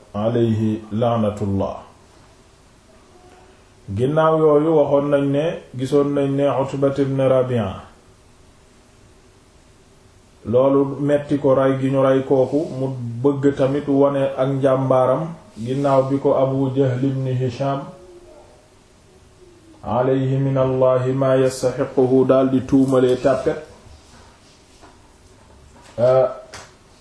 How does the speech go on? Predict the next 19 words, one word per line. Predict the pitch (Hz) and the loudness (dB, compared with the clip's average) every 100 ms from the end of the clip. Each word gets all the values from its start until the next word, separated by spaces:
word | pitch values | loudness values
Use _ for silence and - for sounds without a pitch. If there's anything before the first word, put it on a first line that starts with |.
| - | -6
tax | 139 131 | -2 -2
mu | 135 135 | -2 0
daal | 135 131 127 | 2 2 0
di | 131 | -2
génn, | 131 135 135 151 - - - _ _ _ _ _ - - _ _ _ - _ 101 | 0 2 0 -6 -14 -20 -20 _ _ _ _ _ -20 -20 _ _ _ -20 _ -6
moom | 104 127 135 131 | -2 2 0 0
ak | 131 - | -2 -4
frère | - 131 127 127 | 0 2 4 2
am | 127 127 | 0 -4
di | 123 | -2
Shaybat | - 131 131 165 - | 2 2 4 2 2
ibn | 131 135 | -2 0
Rabi'a | 131 131 123 127 123 123 107 | 2 2 2 0 0 -2 -2
ak | 131 127 | -4 0
doomam | 127 127 127 127 | 2 4 2 -2
di | 123 | 0
al | 123 131 | 2 2
Walid | 127 127 131 151 147 | 2 2 2 0 -2
ibn | - 131 127 | -6 -4 -4